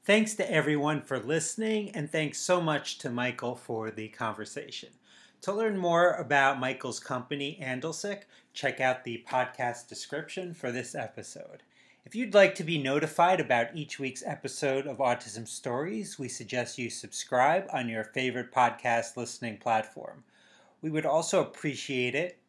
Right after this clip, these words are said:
if you could give us a positive rating and review, as it will help others to learn about autism stories.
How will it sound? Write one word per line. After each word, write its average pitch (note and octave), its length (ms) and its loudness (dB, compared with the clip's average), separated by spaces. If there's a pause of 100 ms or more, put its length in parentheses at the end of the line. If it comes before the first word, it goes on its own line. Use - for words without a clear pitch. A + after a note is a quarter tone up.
(160)
if - 180 -12
you C3 100 -8
could A2+ 200 -10
give B2+ 160 -2
us B2 180 -2
a C3+ 120 -8
positive A2+ 640 2
rating G3 520 -4 (260)
and C3+ 200 -2
review, D3 320 -2
as C#3 200 -2
it D3 120 -4
will A#2+ 100 0
help A#2+ 300 0
others C3+ 400 -2
to - 120 -8
learn A#2+ 280 -2
about A2 420 0 (420)
autism A2 640 -4
stories. - 680 -8